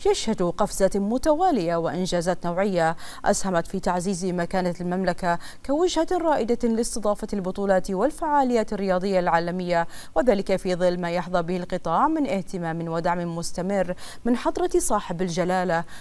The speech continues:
الملك حمد بن عيسى آل خليفة ملك البلاد المعظم حفظه الله ورعاه، والمتابعة المستمرة من صاحب السمو الملكي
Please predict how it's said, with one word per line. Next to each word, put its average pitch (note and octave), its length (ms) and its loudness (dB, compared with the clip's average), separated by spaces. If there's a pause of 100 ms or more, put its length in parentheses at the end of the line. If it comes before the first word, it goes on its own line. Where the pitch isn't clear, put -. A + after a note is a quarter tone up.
(120)
الملك D4 360 2
حمد G3+ 280 -2
بن G3 120 0
عيسى F3+ 440 2
آل F3 100 -2
خليفة F3 400 -4
ملك E3+ 280 -4
البلاد E3+ 380 -2
المعظم E3+ 500 0
حفظه E3 460 -4
الله D#3+ 300 0
ورعاه، D#3+ 580 2 (420)
والمتابعة F#3 580 2
المستمرة F3 720 2
من E4 140 2
صاحب G3+ 420 0
السمو F#3+ 420 -2
الملكي E3 600 -2